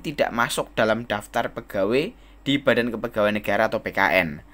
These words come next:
Tapi yang bersangkutan tetap bekerja.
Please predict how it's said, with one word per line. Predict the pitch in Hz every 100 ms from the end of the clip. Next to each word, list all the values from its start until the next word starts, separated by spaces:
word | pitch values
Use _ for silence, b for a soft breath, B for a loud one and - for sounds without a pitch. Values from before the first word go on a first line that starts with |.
| B B B
Tapi | 90 139 151
yang | 131
bersangkutan | 120 - 101 98 - 135 131
tetap | 117 - 104 -
bekerja. | - 92 - 90 71